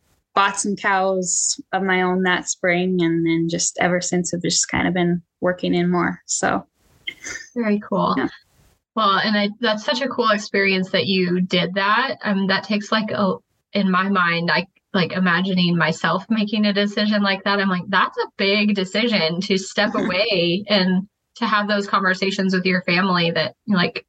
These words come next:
Speaker 2: 'No, I need to go try this for myself and just see what I discover,'" type of a thing.
Speaker 1: Yeah. Mm-hmm.
Speaker 2: So when you came back after, like, straight from high school,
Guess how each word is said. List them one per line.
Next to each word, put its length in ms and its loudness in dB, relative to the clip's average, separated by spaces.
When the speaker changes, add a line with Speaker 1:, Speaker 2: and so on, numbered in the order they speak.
Speaker 2:
'No, 220 2
I 140 2
need 220 0
to 120 0
go 240 0
try 260 0
this 200 -2
for 160 -2
myself 480 0
and 100 2
just 420 -4
see 120 0
what 120 2
I 120 0
discover,'" 680 0
type 220 -4
of 140 -2
a 80 -2
thing. 60 -4
Speaker 1:
Yeah. 240 0
Mm-hmm. 260 0
Speaker 2:
So 160 -4
when 140 2
you 100 0
came 240 0
back 300 2
after, 600 0
like, 200 -2
straight 260 0
from 160 -2
high 140 0
school, 560 -2